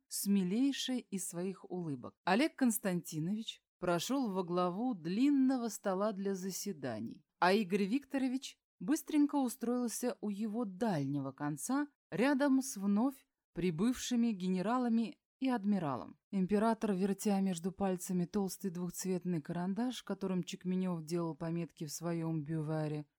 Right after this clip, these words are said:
довольно рассеянно, как всем показалось, выслушал доклад своего серого кардинала. Удовлетворен. «Как обещали, так и сделали. Представьте всех причастных к наградам, без различия подданства.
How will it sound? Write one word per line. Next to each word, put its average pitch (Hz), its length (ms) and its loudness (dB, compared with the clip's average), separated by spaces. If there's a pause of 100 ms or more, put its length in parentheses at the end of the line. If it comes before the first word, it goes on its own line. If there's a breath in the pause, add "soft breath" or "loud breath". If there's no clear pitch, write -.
(100)
довольно 220 500 2
рассеянно, 226 760 2
как 196 200 -10
всем 185 260 -4
показалось, 226 720 -4
выслушал 214 500 -6
доклад 190 500 -6
своего 170 540 -6 (220)
серого 180 520 -4
кардинала. 156 760 -8 (240)
Удовлетворен. 196 960 -4 (460)
«Как 165 260 -2
обещали, 214 560 2
так 170 260 -2
и 165 60 -2
сделали. 143 640 -6 (400)
Представьте 277 760 2
всех 285 320 0
причастных 247 640 0
к - 160 -14
наградам, 160 720 2 (340)
без 208 260 2
различия 220 680 0
подданства. 160 840 -4